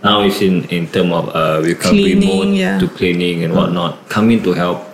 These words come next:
Speaker 1: uh, to clean if you can, like, if you're able. So if you wanna help with some, um, uh, financial assistance or, or material stuff, uh, do the research first.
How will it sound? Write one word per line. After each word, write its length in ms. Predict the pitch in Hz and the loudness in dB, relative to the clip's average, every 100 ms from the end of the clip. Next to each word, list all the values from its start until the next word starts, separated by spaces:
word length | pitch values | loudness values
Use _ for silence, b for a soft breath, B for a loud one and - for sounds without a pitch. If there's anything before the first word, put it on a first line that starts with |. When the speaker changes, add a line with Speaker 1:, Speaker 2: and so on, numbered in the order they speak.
| B B B B - - - | B B B B -20 -20 -2
Speaker 1:
uh, 520 | 80 80 78 76 76 | 0 2 2 0 -4
to 80 | - - | -6 -2
clean 300 | 104 101 90 | 2 2 2
if 80 | 78 | 0
you 80 | 82 | -6
can, 520 | - 85 85 90 90 | -4 -2 -2 -4 -6
like, 180 | 85 80 | -4 -2
if 60 | 87 | 0
you're 140 | 76 | -2
able. 560 | 82 80 90 90 95 101 - - - | -2 -2 0 0 0 -4 -12 -20 -6
So 300 | 85 82 80 | 0 2 0
if 160 | 92 87 | -2 -2
you 40 | 90 | -2
wanna 120 | 90 | 0
help 160 | 90 90 | 0 -2
with 80 | 90 | -4
some, 220 | - 87 87 | -4 -4 -2
um, 260 | 80 87 - - | -4 -4 -8 -6
uh, 220 | 87 82 80 | -2 -2 -2
financial 440 | 87 90 90 95 87 | -2 -2 0 0 0
assistance 680 | 92 - 123 117 113 101 | -2 -2 2 4 2 0
or, 460 | - 85 82 80 80 78 | -2 -2 0 0 -2 -4
or 360 | 82 80 80 - B B B B - | -4 -2 -4 -10 B B B B 0
material 500 | 95 - 98 92 92 | 0 2 4 4 2
stuff, 400 | - 95 95 - - B B B - - | 0 0 0 -2 -12 B B B -20 0
uh, 80 | 95 | 2
do 160 | 92 110 | 6 4
the 80 | 98 | 4
research 400 | 92 92 101 98 | 2 0 -2 -2
first. 460 | - 87 - - | -2 -2 -2 -6